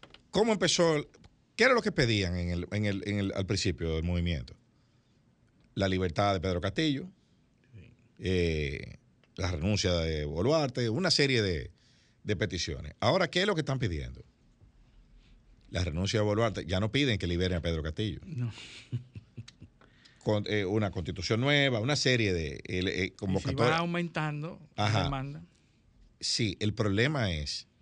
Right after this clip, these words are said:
Speaker 1: que tú no tienes un punto, un punto de negociación claro,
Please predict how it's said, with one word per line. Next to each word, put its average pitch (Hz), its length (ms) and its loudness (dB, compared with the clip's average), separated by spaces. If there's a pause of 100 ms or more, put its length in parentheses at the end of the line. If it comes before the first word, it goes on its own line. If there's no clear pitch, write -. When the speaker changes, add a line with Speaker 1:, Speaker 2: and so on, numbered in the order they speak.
(680)
Speaker 1:
que 110 160 0
tú 135 300 0
no 135 260 2
tienes 123 800 2
un 131 240 2
punto, 101 720 2 (1300)
un 135 180 0
punto 131 420 4
de 110 100 6
negociación 104 580 4
claro, 110 480 4